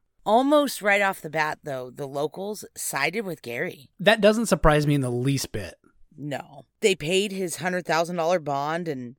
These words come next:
Speaker 1: it's been said that they even helped, like, the family and stuff while he was going through his court stuff and everything. Like,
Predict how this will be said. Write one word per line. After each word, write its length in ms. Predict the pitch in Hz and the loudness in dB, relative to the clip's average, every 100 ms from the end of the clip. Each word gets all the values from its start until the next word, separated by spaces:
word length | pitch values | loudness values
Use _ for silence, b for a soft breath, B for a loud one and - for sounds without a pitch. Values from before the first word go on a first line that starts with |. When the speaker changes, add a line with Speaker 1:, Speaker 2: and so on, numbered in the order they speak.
| _ - | _ -8
Speaker 1:
it's 200 | 170 - | -6 -4
been 200 | 185 160 | -4 -2
said 280 | - 160 143 | 0 0 -2
that 140 | 139 | -4
they 100 | 151 | -2
even 300 | 151 127 123 | -2 -6 -10
helped, 440 | 110 151 170 - | -4 -2 -4 -6
like, 280 | 143 135 123 | -8 -8 -8
the 80 | 123 | -12
family 520 | - 135 131 147 151 | -8 -6 -6 -8 -8
and 140 | 147 143 | -8 -8
stuff 340 | - 160 156 | -4 -4 -4
while 160 | 147 131 | -6 -6
he 120 | 131 | -8
was 140 | 135 - | -10 -8
going 280 | 135 135 131 | -8 -8 -10
through 180 | 139 | -10
his 180 | 123 123 | -8 -10
court 400 | - 135 135 131 | -10 -8 -8 -8
stuff 400 | - 147 135 135 151 | -8 -6 -4 -6 -10
and 80 | |
everything. 640 | 131 135 131 143 143 151 151 | -10 -10 -10 -10 -10 -12 -12
Like, 320 | 104 131 - | -10 -10 -10